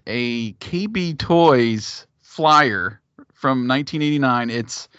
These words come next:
what does it say? The, uh, Christmas and October sale <laughs> going on. Really fun stuff throughout here. Just picking through here. I wrote down just kinda, like, one thing from each page that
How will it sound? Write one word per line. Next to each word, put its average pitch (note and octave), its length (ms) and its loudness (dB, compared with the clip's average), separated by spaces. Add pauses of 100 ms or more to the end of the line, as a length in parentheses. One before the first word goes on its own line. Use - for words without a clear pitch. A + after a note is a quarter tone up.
(440)
what C#3+ 160 -2
does C3 120 0
it A#2+ 120 -2
say? B2 280 2
The, A2+ 280 -2
uh, G#2 180 0
Christmas A3 400 -4
and F3 100 0
October E3 560 2
sale G#2 560 -2 (180)
<laughs> C#3 220 -6
going F#3 240 4
on. C3+ 360 4 (880)
Really D#3+ 380 4
fun D3 240 2
stuff C3+ 320 2
throughout B2 380 2
here. A#2 220 -4
Just A#2+ 260 -6 (320)
picking E3 300 -2
through C#3+ 280 0
here. C#3 400 -2 (440)
I - 80 2
wrote E3 240 4
down C#3 260 2
just B2+ 140 -8
kinda, C3+ 180 2
like, A2+ 120 0
one B2 300 2
thing B2+ 440 -2
from A2 260 -6
each A2+ 260 -8
page A2+ 460 -4
that G2+ 160 -10